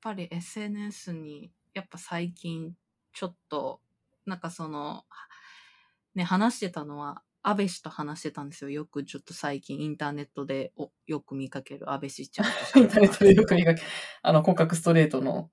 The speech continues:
Speaker 2: あの、有名な
Speaker 1: はい。神。
Speaker 2: 安倍氏ちゃん。うん。
Speaker 1: うん。そう、なんか、Twitterとかが一気にそのマーケティング界隈によって陳腐化したって話をしてて。
Speaker 2: あー、それめちゃくちゃわかる。
Speaker 1: なんかその、続きはプロフへとか。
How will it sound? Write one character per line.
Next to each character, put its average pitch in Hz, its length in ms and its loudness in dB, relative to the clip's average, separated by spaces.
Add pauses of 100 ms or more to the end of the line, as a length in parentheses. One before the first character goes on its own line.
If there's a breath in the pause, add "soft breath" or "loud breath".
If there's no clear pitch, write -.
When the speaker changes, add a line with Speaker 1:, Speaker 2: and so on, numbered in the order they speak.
(140)
Speaker 2:
あ 147 140 2
の、 131 220 -2
有 151 160 2
名 165 200 4
な 135 140 -2
Speaker 1:
は - 60 -10
い。 - 60 -16 (160)
神。 160 300 -2
Speaker 2:
安 143 80 2
倍 - 80 -4
氏 - 60 -12
ち - 80 -4
ゃ - 60 -2
ん。 - 80 -14 (300)
う 156 60 0
ん。 147 200 -2 (240)
Speaker 1:
う 185 60 -2
ん。 160 260 -4 (880)
そ - 160 -10
う、 180 40 0
な 208 120 0
ん 190 100 -6
か、 156 320 -6 (440)
Twitter 269 920 -2
と 269 140 -6
か 190 140 -6
が 156 180 -2
一 220 180 -4
気 185 200 -4
に 160 120 -4
そ 156 140 -10
の 147 100 -10
マ 185 200 -2
ー 185 60 -4
ケ 196 120 -6
テ 190 120 -8
ィ 185 100 -4
ン 180 40 -4
グ 180 220 -4
界 185 220 -2
隈 147 220 -6
に 143 120 -8
よ 139 80 -8
っ - 60 -18
て - 120 -12
陳 180 280 -2
腐 175 100 -8
化 190 140 -4
し - 120 -8
た 165 100 2
っ 165 80 0
て 170 80 -10
話 143 260 -8
を 147 80 -8
し - 100 -18
て 147 140 -6
て。 143 280 -4 (420)
Speaker 2:
あ 165 240 4
ー、 - 20 4
そ 170 80 2
れ 165 60 4
め 160 100 6
ち 170 60 -2
ゃ 165 60 0
く - 40 -6
ち - 60 0
ゃ 156 60 4
わ 151 100 4
か 151 120 2
る。 151 340 -4 (640)
Speaker 1:
な 190 100 -4
ん - 20 -6
か 170 120 -4
そ 156 120 -6
の、 143 140 -12 (220)
続 226 200 2
き 240 80 6
は 214 80 10
プ 208 100 2
ロ 202 80 6
フ 214 140 4
へ 196 160 2
と 160 120 -4
か。 - 380 -2